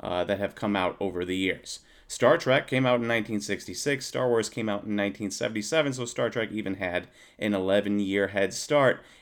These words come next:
and yet you can see where the two have diverged. Star Wars significantly, significantly more popular than Star Trek.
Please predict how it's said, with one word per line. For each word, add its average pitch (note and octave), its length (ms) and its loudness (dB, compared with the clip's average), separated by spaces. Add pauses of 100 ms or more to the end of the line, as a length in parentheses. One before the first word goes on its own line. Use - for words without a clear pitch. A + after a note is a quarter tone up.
and A2+ 200 0
yet A#2 180 6
you A2+ 100 -2
can A2 160 -2
see A#2+ 420 -2
where G#2 420 4
the - 100 -4
two G2 420 -4
have F2+ 400 -4 (260)
diverged. G2 600 2
Star G2+ 240 0
Wars G2+ 280 -2
significantly, A2 840 -4
significantly A2 1120 -4 (500)
more G#2+ 220 2
popular F2 600 -4
than F2 460 -4
Star F#2+ 400 -2
Trek. E2+ 440 -10